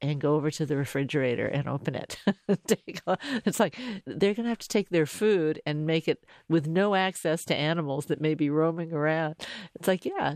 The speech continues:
it's like, that's exactly where we were coming from.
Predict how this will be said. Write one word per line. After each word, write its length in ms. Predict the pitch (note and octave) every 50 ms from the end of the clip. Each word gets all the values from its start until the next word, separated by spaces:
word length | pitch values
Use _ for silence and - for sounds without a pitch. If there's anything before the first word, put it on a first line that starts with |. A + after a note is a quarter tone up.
| F3 -
it's 140 | - - -
like, 120 | F#3+ G3 -
that's 260 | - - - - -
exactly 460 | G#3 - - - G#3 G#3+ A#3 - G3
where 220 | F#3+ G3 G3+ G3 F#3+
we 80 | F3+
were 120 | F3+ F3+ E3
coming 300 | - G3+ F#3 G3 G3 F3
from. 300 | - - D#3 D3+ D#3